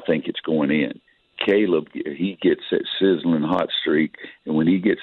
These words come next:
to that look in his eye, every time he shoots it, I think it's going in. I mean, you just think he had twenty-seven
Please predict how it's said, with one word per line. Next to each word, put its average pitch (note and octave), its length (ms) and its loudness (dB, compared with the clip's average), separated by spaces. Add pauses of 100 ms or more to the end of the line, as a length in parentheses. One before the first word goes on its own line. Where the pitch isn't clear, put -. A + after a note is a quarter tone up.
to E2 80 -4
that F2 240 2
look F#2+ 240 0
in F#2+ 80 0
his F2+ 160 0
eye, G2 260 0
every E2+ 200 -2
time E2+ 200 -2
he F#2+ 140 -2 (120)
shoots D#2 220 -6
it, D2+ 80 -6
I C2+ 80 0 (100)
think C#2+ 160 -6
it's - 180 -20
going D2 240 -2
in. C#2 160 -2 (340)
I F#2 40 0
mean, G2 140 6
you A2 80 4
just F#2+ 220 2
think F#2 220 0
he F2 80 4
had D#2 100 -2 (100)
twenty-seven F2+ 920 0